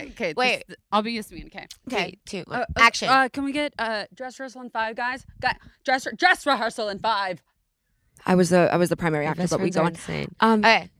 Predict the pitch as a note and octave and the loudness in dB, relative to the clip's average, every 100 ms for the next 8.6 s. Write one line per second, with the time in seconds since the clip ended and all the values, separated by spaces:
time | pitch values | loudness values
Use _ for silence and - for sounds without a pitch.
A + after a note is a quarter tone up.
0 | _ A3 A3+ A#3 A#3+ A3+ G#3+ _ _ G3+ | _ -4 -2 -2 -2 -4 -6 _ _ -6
1 | G3 G#3 F#3 G#3+ C4 - _ _ _ _ | -6 -4 -2 -2 -4 -12 _ _ _ _
2 | _ - - G3+ A3+ A3+ F3+ A#3 B3 G3+ | _ -10 2 6 6 4 2 0 0 -2
3 | - A3+ A#3+ B3 G#3 E3 - _ _ _ | -4 -2 -2 0 -2 -2 -8 _ _ _
4 | _ _ _ - G#3 A3 A3+ A3+ A#3 _ | _ _ _ 2 4 4 2 -2 -8 _
5 | _ _ - - _ _ _ _ _ _ | _ _ -18 -18 _ _ _ _ _ _
6 | _ _ _ _ _ _ _ _ _ _ | _ _ _ _ _ _ _ _ _ _
7 | _ - - - - F#3+ F#3 A3 G3+ E3+ | _ -20 -20 -20 0 2 4 2 2 2
8 | - G#3+ A3+ A3 F#3+ | 4 6 8 8 4